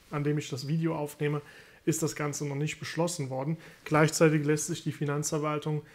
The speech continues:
dann aber eben auch, äh, ja, über zwei Jahre Zeit, um die Erklärungen, die wir erstellt haben, quasi freizugeben. Was man davon halten kann, sei jetzt mal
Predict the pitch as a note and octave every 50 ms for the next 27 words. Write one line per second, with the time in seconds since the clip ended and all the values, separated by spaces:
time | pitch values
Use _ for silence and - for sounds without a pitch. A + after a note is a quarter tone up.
0 | - - _ - - C#3+ D3 D#3+ D#3+ C#3 C#3+ C#3+ - D#3 D3 C#3+ C#3+ - - C#3+
1 | C#3 C#3 C3+ - - - - - _ _ _ - D#3 C#3 C3+ C3+ C3+ D3+ E3 C#3
2 | - - - - _ _ _ _ _ - F#3 F3 F3 D#3+ D#3+ - E3 D#3 D3+ D3+
3 | D3 C#3+ C#3+ C#3 - - - C#3+ C#3+ C#3+ D3+ D#3 - - - - - - - -
4 | _ _ _ - F3+ F3+ E3+ D#3 F#3 F3 D#3+ D3+ - - D#3+ F3+ G3+ G3+ F#3 G3
5 | F#3 F3 E3 D3+ C#3+ C#3+ F3 G3+ G3+ E3+ D3 - - - D#3+ E3 E3+ D#3+ E3 E3
6 | D#3+ D#3+ D#3 D#3 - D3+ D3 D3+ C#3+ D3 D3 D3+ D#3 - - _ _ _ - -
7 | - D3 C3+ D3 D3 - - E3 D#3 F3 F3+ E3+ D3+ D#3+ - - - - _ _
8 | _ _ _ _ _ - - _ - D3+ D#3 D3+ F3+ E3+ D#3+ D#3 D3 - D#3 C#3
9 | C#3 D3 D#3 F#3 F#3 D#3 D3+ D#3 D3+ D3+ D3+ D3+ - - _ _ _ _ _ _
10 | _ - - - - - - - - - D3+ C3+ E3 E3+ F#3 F3+ F3 F3 - F3+
11 | E3+ D#3+ E3 F#3+ -